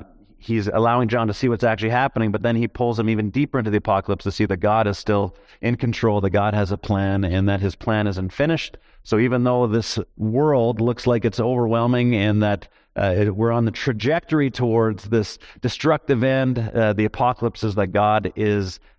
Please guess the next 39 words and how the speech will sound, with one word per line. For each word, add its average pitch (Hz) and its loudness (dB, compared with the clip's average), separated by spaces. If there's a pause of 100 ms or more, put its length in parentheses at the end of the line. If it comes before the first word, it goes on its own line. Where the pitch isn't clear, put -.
actually 107 -2
rewriting 104 2
the 98 -2
story, 90 -2 (140)
and 95 -2
it 92 -2
has, 98 -2 (340)
uh, 87 2
a 95 -4
deeper 113 -2
and 95 0
better 104 2
ending, 90 0 (580)
uh, 101 0
than 101 0
we 98 0
would 92 0
have 90 -6
thought. 95 0
John, 117 0 (320)
uh, 101 0
is, 98 -2
is 101 -2
seeing 156 0
this 113 -2
vision 110 0
on 107 2
the 104 0
island 107 0
of 101 -4
Patmos, 123 0
and 107 0
again, 110 0
he's 104 -2
on 110 2
the 110 0
island 147 0
of 143 -6
Patmos, 131 0